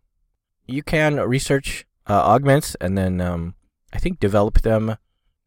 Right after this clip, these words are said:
which is the Andromeda word for craft them. You can also just straight up buy augments or find them in the wild. That's where most of my augments come from. I've never actually crafted one, except for the super, super rare ones that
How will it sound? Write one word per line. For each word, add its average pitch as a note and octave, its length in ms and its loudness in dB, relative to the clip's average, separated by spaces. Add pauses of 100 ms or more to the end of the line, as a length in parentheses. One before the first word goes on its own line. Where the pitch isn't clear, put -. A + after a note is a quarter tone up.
(100)
which - 180 -6
is F#2 120 2
the E2 160 -2
Andromeda F#2 500 0
word F2 340 0
for D#2+ 280 -4
craft - 380 -2
them. F2+ 340 0 (640)
You C3 100 -6
can C#3 100 2
also B2+ 420 2
just A2 220 -2
straight F#2+ 280 -2
up F2+ 80 -2 (140)
buy F#2 400 6
augments G2 580 -2
or D#2 160 -2
find F2+ 320 -4
them E2 200 -4
in F2+ 80 -8
the E2+ 80 -6
wild. C#3 460 0 (500)
That's G3 160 -4
where C#3+ 120 2
most G#2 300 2
of - 40 -8
my A#2+ 220 0
augments A#2 400 -2
come A#2+ 180 -4
from. A#2 260 -4
I've F2 240 -6
never G2 440 -2
actually F#2 340 -6
crafted G2 520 -4
one, F#2+ 480 0 (720)
except - 480 -4
for B2+ 400 4
the G2+ 240 -2
super, B2 560 2
super G#2+ 360 -4
rare G2 340 0
ones F2+ 460 -6
that E2+ 160 -6